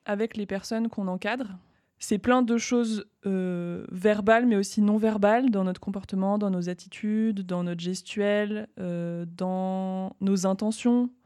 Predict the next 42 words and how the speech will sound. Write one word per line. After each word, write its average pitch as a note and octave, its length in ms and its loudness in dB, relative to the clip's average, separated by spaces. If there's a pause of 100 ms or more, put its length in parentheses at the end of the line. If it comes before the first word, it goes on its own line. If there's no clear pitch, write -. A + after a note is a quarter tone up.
(540)
euh, F3+ 320 -2
dans F#3 440 -4
la F3+ 140 -4
clarté G3+ 420 -2
avec F#3+ 220 -2
laquelle F#3+ 360 -4
on, E3+ 600 -6 (640)
on F#3 160 -4
dit F#3 180 -4
ce - 60 -8
qu'on - 120 -4
va F#3+ 140 0
faire. G#3 400 -2 (500)
Euh, F3 480 -8
et G3 120 -2
c'est G3 180 -2
vraiment G3 380 2
ce - 80 -8
qui - 100 -10
va F#3 180 2
faire A3 280 0
le G3 100 2
plus, - 560 -2 (680)
je F#3 160 2
trouve, A#3+ 480 -2
la G3 180 2
différence G3+ 760 -6 (360)
entre G3 260 -2
c'est A3 180 0
de G3 60 -4
l'éducation G#3 380 -2
populaire, G3+ 420 -4
c'est F#3+ 140 -8
pas G3 100 -4
de F#3 60 -6
l'éducation F#3+ 380 -8
populaire, F#3+ 500 -6 (400)
et G#3 340 0 (300)
t'es G3+ 80 0
un F#3+ 100 2
bon G3+ 220 2
animateur, G3 680 0